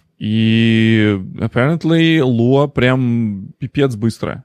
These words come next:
То есть там есть, она хоть и интерпретируемая, но там много есть всего такого, что она может делать реально быстро. Эм, там есть какая-то возможность взаимодействия и с си-, сишным кодом.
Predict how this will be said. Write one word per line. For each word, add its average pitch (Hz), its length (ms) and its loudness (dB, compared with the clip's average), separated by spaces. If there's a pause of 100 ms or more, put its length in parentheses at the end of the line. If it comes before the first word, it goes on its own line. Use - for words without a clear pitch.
(120)
То 135 80 -12
есть - 180 -16
там 104 200 -4
есть, 110 400 -4
она 113 200 -2
хоть 113 240 -2
и - 20 -2
интерпретируемая, 175 960 0
но 120 500 4
там 120 180 0
много 123 300 0
есть 113 200 0
всего 120 420 0
такого, 135 460 0
что 98 720 -2 (340)
она 104 200 0
может 104 340 -2
делать 104 380 0
реально 95 340 0
быстро. 92 420 -8 (720)
Эм, 95 340 0
там 110 160 2
есть 151 260 2
какая-то 123 440 0
возможность 113 540 0
взаимодействия 113 680 0
и 107 540 -2
с - 80 -10
си-, 170 200 -4
сишным 202 440 0
кодом. 147 480 0